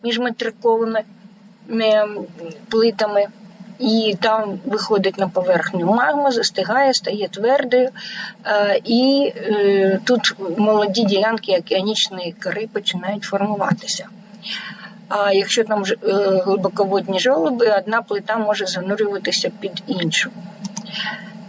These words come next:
Також ми ще бачимо, оця якраз, коли зустрічається,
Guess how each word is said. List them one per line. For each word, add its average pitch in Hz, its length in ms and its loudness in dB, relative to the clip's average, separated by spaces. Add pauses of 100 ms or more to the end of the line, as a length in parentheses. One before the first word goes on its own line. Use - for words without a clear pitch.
Також 277 720 0
ми 220 280 -2
ще - 280 -2
бачимо, 170 720 -2 (120)
оця 185 480 -6 (180)
якраз, - 580 -4 (300)
коли 220 240 4
зустрічається, 196 1040 0